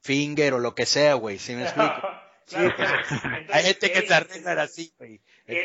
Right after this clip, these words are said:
Speaker 1: Entonces
Speaker 2: ejerce, él ejerce su derecho, Conan, como promotor,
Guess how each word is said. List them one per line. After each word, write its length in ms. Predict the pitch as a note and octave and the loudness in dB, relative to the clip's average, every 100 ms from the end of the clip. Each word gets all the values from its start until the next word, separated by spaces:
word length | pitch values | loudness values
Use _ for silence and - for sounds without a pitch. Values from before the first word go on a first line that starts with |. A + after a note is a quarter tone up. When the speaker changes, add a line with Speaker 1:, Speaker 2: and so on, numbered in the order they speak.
| D#3+ | -4
Speaker 1:
Entonces 120 | E3 | -6
Speaker 2:
ejerce, 640 | G3 G3 G3 - G3 - E3 | -6 -8 -10 -10 -10 -10 -12
él 100 | F3+ | -12
ejerce 680 | G3+ G3 F#3 F#3 G#3+ - - _ | -12 -8 -10 -8 -12 -12 -18 _
su 160 | F3 | -10
derecho, 560 | E3+ D#3+ F3+ F#3 - E3+ | -8 -6 -6 -6 -12 -14
Conan, 380 | D#3+ D#3 D#3 D3+ | -12 -12 -12 -14
como 260 | D3+ B2+ - | -14 -14 -10
promotor, 680 | C3 C3 B2 E3+ E3 E3 | -10 -10 -6 -2 -2 -2